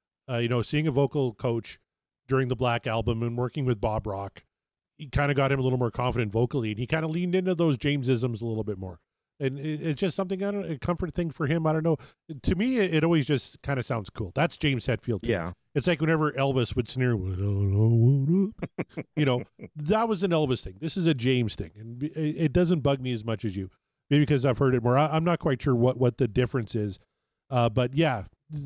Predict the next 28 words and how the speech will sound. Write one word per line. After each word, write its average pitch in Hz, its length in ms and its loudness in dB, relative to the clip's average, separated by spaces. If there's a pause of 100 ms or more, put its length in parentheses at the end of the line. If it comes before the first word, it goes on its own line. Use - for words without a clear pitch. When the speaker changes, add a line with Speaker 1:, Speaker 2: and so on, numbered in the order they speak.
Speaker 1:
did 151 180 4
he 143 120 2
have 147 180 2
to 160 100 0
hit 151 140 2
it 156 100 2
on, 156 340 2
on, 156 200 -2
on 147 280 0
eyes 143 380 2
and 143 100 4
on 139 220 2
me? 165 200 2
Probably 120 580 -2
not, 110 280 -2
but 180 100 -2
that's 208 200 0
a 220 40 -2
James 208 420 -4
thing, 127 220 -2
so 131 180 -4
I, 131 220 0
I - 20 6
was 143 200 4
Speaker 2:
Yeah. 113 100 2
Speaker 1:
okay 117 260 -4
with 101 200 -6
it. 98 140 -10